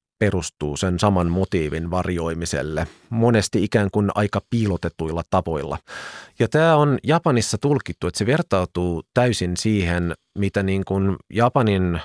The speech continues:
taiteissa havainnoidaan hitaita muutoksia luonnossa, tämmöistä objektiivista luonnonkuvausta, jossa ei tarvitse olla sen tyyppisiä ihmissubjekteja tai eläinsubjekteja, jota usein ikään kuin tietynlainen tarinallinen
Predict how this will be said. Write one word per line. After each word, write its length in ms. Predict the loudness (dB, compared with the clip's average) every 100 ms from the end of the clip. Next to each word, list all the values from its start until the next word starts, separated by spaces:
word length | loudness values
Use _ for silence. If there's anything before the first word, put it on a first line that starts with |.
| _ -20 -20 _
taiteissa 600 | 0 0 0 0 0 -2 0
havainnoidaan 720 | 2 2 2 2 2 0 0 -2
hitaita 400 | 2 2 2 0
muutoksia 600 | 2 0 -2 -4 -2 0
luonnossa, 580 | 0 0 0 -2 -4 -2
tämmöistä 280 | 0 0 0
objektiivista 680 | 0 2 0 0 0 0 0
luonnonkuvausta, 760 | 2 2 0 -2 -2 -2 -2
jossa 220 | -2 -2 2
ei 160 | 2 4
tarvitse 480 | 2 2 0 -4 -2
olla 240 | 0 0
sen 240 | 0 -2
tyyppisiä 500 | -2 -4 -6 -4 -2
ihmissubjekteja 880 | -2 -4 -4 -4 -2 -2 -6 -4 -4
tai 200 | 0 0
eläinsubjekteja, 840 | 2 2 2 2 0 2 -2 -2 -2
jota 220 | -2 -2
usein 380 | -2 0 2 2
ikään 280 | 0 -2 -2
kuin 240 | -2 -4 -2
tietynlainen 520 | -2 0 0 0 -2 -2
tarinallinen 720 | 0 2 2 0 -2 -2 -4